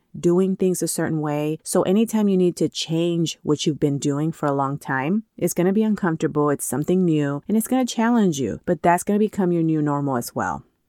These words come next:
So what I was trying to tell my mom was that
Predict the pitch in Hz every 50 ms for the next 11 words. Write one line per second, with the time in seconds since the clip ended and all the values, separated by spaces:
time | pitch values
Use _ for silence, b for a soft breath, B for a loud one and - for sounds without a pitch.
0 | _ _ _ - - - 214 196 190 180 196 190 185 180 185 - - 247 277 302
1 | 330 294 - - 220 180 170 147 139 139 135 135 123 - - - - 139 - _
2 | - - 160 151 156 - - - 151 147 143 143 139 -